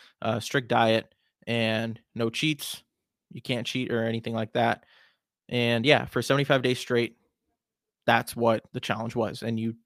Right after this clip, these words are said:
and he did that close to, uh, a hundred and thirty days. He did that seventy-five hard. And then for two hundred days, he meditated.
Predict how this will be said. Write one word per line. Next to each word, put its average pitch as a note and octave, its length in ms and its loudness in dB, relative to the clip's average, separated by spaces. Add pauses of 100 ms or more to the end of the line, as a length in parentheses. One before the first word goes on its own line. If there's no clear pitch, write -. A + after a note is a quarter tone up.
(280)
and A#2 100 0
he C3+ 120 4
did E3 180 6
that G#2+ 220 2 (420)
close C#3+ 300 4
to, C3+ 100 4
uh, A#2 320 4 (120)
a A#2 240 2
hundred D3+ 280 6
and D3 100 2
thirty C#3+ 160 4
days. A#2 260 2
He A#2+ 80 -8
did - 140 -2
that A2+ 180 0
seventy-five A#2+ 380 0
hard. C#3+ 300 8 (400)
And A#2+ 100 0
then A#2 140 2
for A#2+ 100 -2
two D3 140 0
hundred C3 160 4
days, A#2 260 4
he A#2 260 -6 (140)
meditated. A#2 500 0